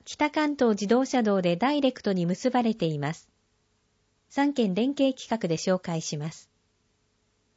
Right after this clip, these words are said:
栃木県。冬の栃木でおもてなしを感じよう。栃木県では来年三月二日まで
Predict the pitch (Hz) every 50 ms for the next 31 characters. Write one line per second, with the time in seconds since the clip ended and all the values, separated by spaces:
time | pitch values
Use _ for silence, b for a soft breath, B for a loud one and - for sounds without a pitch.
0 | _ _ _ _ _ _ _ _ _ _ _ _ _ - 214 220 - - 311 302
1 | 302 294 285 285 - 202 170 147 139 175 _ _ _ _ _ _ _ _ _ _
2 | _ _ _ _ _ _ _ _ _ _ - 226 233 269 320 330 311 311 311 302
3 | 302 294 294 - 254 233 214 196 180 160 151 165 - _ _ _ _ - 180 202
4 | 269 311 311 - 302 277 269 262 262 - - - 240 233 - _ _ _ _ -
5 | 214 214 220 - 220 214 214 208 196 214 208 190 185 175 156 139 - _ _ _
6 | _ _ _ _ _ _ _ _ _ _ _ _ _ _ _ _ _ _ _ _
7 | _ _ _ _ _ _ - 226 220 226 311 311 311 311 311 - 269 254 233 220
8 | 202 185 180 175 190 - _ _ 214 254 294 294 285 285 285 285 - 302 302 294
9 | 285 262 262 - 226 220 - - - - - 254 247 240 233 202 185 185 -